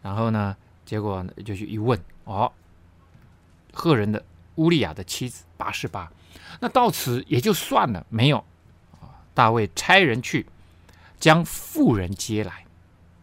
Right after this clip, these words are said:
那时她的月经才得洁净啊，这个妇人呢，当然也洁净，这个月经过后了哈。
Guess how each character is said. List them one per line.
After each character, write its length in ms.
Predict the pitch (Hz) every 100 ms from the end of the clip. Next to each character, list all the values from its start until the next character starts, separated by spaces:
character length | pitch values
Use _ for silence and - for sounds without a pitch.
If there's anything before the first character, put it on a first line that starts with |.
| _ _ - - -
那 220 | 156 147
时 260 | - 117 131
她 220 | - 147
的 80 | 127
月 260 | 156 139
经 320 | 104 127 135 135
才 240 | - 117
得 260 | 117 92 107
洁 220 | - 92
净 240 | - 92 - _ _ -
啊， 180 | - - - - -
这 100 | 135
个 80 |
妇 120 | 117 135
人 160 | 110
呢， 200 | 113 110 110 -
当 140 | - 113
然 160 | 110
也 280 | 98 87 92 - -
洁 140 | - 107
净， 160 | 127 - - -
这 100 | -
个 320 | 110 101 98 92 - -
月 160 | 151
经 160 | - 135
过 180 | 156 113
后 180 | 123 90
了 140 | 76
哈。 280 | - 92